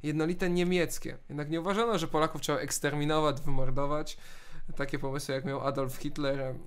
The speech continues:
jakiś czas później, o czym jeszcze będziemy sobie mówić na naszych lekcjach, nie pojawiały się jeszcze w głowie, przynajmniej mamy nadzieję, Ot-, Otto von Bismarcka. Jednak uważano, że Polaków trzeba zgermanizować, narzucić im niemiecką kulturę i z czasem,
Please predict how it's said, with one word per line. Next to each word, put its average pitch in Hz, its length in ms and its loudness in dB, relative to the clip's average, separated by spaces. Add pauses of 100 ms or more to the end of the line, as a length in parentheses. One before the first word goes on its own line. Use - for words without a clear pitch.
(160)
jakiś 131 360 -4
czas 135 220 -2
później, 151 500 -2
o 143 60 -2
czym 131 160 -6
jeszcze 127 240 -4
będziemy 135 340 -4
sobie 135 240 -8
mówić 147 340 -4
na 139 80 -6
naszych 135 300 -8
lekcjach, 190 460 -6 (440)
nie 151 180 -4
pojawiały 185 500 0
się - 120 -2
jeszcze 135 280 -4
w 123 80 -10
głowie, 135 400 0 (280)
przynajmniej 131 240 -2
mamy 139 220 0
nadzieję, 143 420 0
Ot-, - 380 -8
Otto 131 300 -2
von 127 240 -4
Bismarcka. - 580 0 (540)
Jednak 185 480 -4
uważano, 180 440 0
że 202 80 0
Polaków 190 420 0
trzeba 160 260 0
zgermanizować, 165 840 0
narzucić 147 420 -6
im 147 140 -2
niemiecką 147 440 -2
kulturę 165 600 -2
i 147 120 -4
z - 120 -12
czasem, 156 440 -4